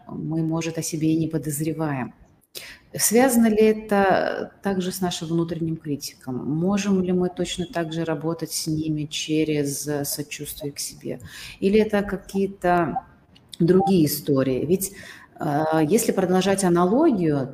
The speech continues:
то когда мы критикуем себя за какие-то желания в том числе,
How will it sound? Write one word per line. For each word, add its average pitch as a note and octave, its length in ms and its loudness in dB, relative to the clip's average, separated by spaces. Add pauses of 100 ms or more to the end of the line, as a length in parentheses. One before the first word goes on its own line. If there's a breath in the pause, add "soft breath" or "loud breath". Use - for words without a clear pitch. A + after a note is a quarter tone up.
то E3+ 220 0
когда E3 600 0
мы F#3 540 2
критикуем F3 680 2
себя E3 600 -2
за D3 340 -4
какие-то G3+ 320 -8
желания C#3 760 0
в - 60 -16
том B2+ 220 -10
числе, - 380 -12